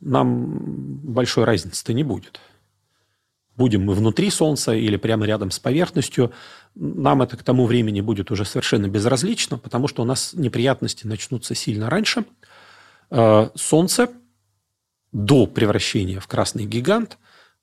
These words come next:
уже будет, э, оно и сейчас уже у него потихонечку нарастает светимость, потихонечку оно разогревается. Чуть-чуть. Но, э, вот это чуть-чуть, примерно через миллиард лет,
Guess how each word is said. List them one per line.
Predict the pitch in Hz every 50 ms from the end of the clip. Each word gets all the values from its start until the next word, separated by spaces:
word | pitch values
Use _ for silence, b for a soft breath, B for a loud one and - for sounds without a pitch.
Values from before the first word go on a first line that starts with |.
| _ _ _ _
уже | - 117 104 104 143 160
будет, | 135 98 123 127 120 107 - - - -
э, | - 131 107 104 98 98 101 101 - 202 165 165 220 180
оно | 151 165 156 143 135
и |
сейчас | 123 - - 123 - 117 101 - -
уже | - 120 - 117 98 - _ _ _ _ - _ _
у | 117
него | 107 101 95
потихонечку | - - - - - - 247 285 294 247 214 - - - 160
нарастает | 120 113 107 113 - - - 120 101 95
светимость, | - - - 120 - - 262 254 240 220 - - - _ _ _ _
потихонечку | - - - - - - 196 208 180 - - - 190 185 196 208 - _ _ _
оно | 120 107 113 131 147
разогревается. | 139 127 104 101 98 98 - - - - - - - - - _ _ _ _ _ _ _ _
Чуть-чуть. | - - 269 - - - - 95 - - - _ b b b b b b b b b b b b b _ _
Но, | - 120 139 147 147 135 131 - - -
э, | -
вот | 180 170 131 131 113 113 117 110 107 - 131 120 120 -
это | 127 - 135
чуть-чуть, | - - - 131 - - - 254 247 - - -
примерно | - 110 101 110 123 120 113 101
через | - - 107 107 95
миллиард | 110 113 113 117 113 110 107 107 -
лет, | 147 143 180 190 - -